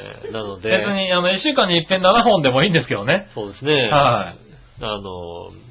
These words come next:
Speaker 1: やっております。
Speaker 2: やっております。
Speaker 1: 頑張っております。
Speaker 2: はい。まあ、地域活動をね、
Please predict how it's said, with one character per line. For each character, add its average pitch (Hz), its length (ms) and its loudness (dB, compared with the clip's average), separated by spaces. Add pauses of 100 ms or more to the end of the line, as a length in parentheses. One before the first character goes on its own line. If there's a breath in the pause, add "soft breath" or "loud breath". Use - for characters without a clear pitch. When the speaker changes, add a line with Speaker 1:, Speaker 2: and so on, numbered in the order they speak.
Speaker 1:
や 104 120 -6
っ - 40 -18
て 117 80 -4
お 110 40 0
り 104 80 -4
ま 107 120 -2
す。 - 260 -14
Speaker 2:
や 131 100 2
っ 127 80 -4
て 131 60 2
お 123 40 4
り 117 80 -2
ま 110 140 -4
す。 113 40 -6
Speaker 1:
頑 143 120 0
張 147 100 4
っ 147 60 -2
て 123 60 4
お 113 40 2
り 107 60 -2
ま 104 120 -4
す。 - 380 -10
Speaker 2:
は 147 460 6
い。 - 20 -8
ま 190 120 2
あ、 156 80 2
地 196 120 -2
域 170 140 -6
活 226 300 2
動 165 80 2
を 123 180 2
ね、 160 240 -2